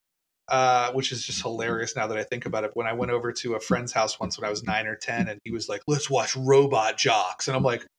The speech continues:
"Robot Jox? Like, my parents won't let me watch that." And I watched Robot Jox. And, you know, now you can watch Robot Jox and it'll be like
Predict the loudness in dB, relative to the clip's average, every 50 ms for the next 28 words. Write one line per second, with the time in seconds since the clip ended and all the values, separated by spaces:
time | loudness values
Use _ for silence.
0 | -18 -18 -18 -12 _ 6 8 10 10 10 10 10 10 10 10 6 6 8 8 10
1 | 10 10 8 6 4 4 8 8 10 10 8 6 0 -8 _ _ _ _ _ _
2 | _ _ -2 4 8 8 8 8 10 8 10 10 10 8 6 6 6 6 6 6
3 | 6 6 8 12 12 12 12 10 6 8 10 10 12 12 12 10 8 8 6 6
4 | 8 10 10 8 8 6 6 6 8 10 10 8 8 10 8 8 8 8 6 2
5 | 0 0 2 2 2 4 4 4 4 4 2 2 4 4 4 4 4 4 4 4
6 | 4 4 2 2 2 0 0 0 0 0 -4 -8 -8 -10 -10 -10 -12 -12 -8 -6
7 | -6 -6 -6